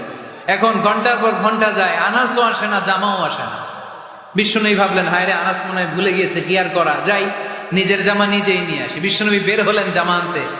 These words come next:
বের হয়েই দেখে মদিনার গলিতে বাচ্চারা খেলতেছে, ওইদিকে আনাস রাদিয়াল্লাহু আনহু দাঁড়ানো। বিশ্বনবী সাল্লাল্লাহু আলাইহি ওয়াসাল্লাম কিছু বললেন না, যে উনিও আনাস রাদিয়াল্লাহু তাআলা আনহুর পাশে দাঁড়িয়ে খেলা দেখতে আরম্ভ করলেন। সুবহানাল্লাহ পড়বেন না?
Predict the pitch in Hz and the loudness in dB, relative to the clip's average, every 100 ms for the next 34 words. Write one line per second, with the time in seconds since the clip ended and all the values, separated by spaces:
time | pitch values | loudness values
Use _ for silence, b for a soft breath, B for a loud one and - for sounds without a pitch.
0 | - - 147 185 285 254 277 262 240 226 | -10 -10 0 2 4 4 4 4 2 2
1 | 220 208 214 233 208 180 202 202 175 190 | 0 0 0 0 0 0 0 0 0 0
2 | 190 196 185 208 196 202 202 196 202 196 | 0 -2 -2 -4 -2 -2 0 0 2 2
3 | 175 180 185 190 170 165 160 147 147 156 | 0 -2 -4 -4 -2 0 0 0 0 0
4 | 160 135 - - - - - - 180 202 | 0 0 -4 -8 -10 -10 -12 -2 0 2
5 | 214 208 196 190 208 214 185 202 190 170 | 2 2 0 0 0 0 2 2 2 0
6 | 151 170 190 196 240 247 175 - - - | -2 2 2 2 2 2 0 -4 -8 -10
7 | - 180 240 - 202 208 220 233 220 214 | -2 2 2 2 2 2 4 4 2 2
8 | 208 214 208 208 196 190 190 185 180 180 | 4 4 2 2 0 0 0 0 0 0
9 | 180 170 160 - 151 139 131 127 110 110 | 0 0 -2 0 0 -2 -4 -6 -8 -8
10 | - - - - - - - - 240 262 | -12 -14 -16 -16 -16 -14 -12 -8 -6 -4
11 | 294 294 - 165 180 185 175 185 196 190 | -2 0 2 4 4 2 4 2 2 0